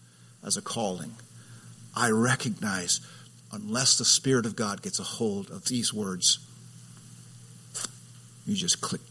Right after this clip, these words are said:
you click, you click. God in his grace stops us from clicking.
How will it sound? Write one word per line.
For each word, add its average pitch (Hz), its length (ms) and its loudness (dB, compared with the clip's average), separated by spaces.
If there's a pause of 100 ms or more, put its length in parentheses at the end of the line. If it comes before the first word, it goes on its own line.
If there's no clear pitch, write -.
(240)
you 98 240 -2
click, - 280 -4 (560)
you - 120 -6
click. - 400 -10 (720)
God 117 240 0
in 104 80 0
his 92 140 2
grace 98 280 -2
stops - 560 2
us 101 200 6
from 98 140 6
clicking. 87 460 -6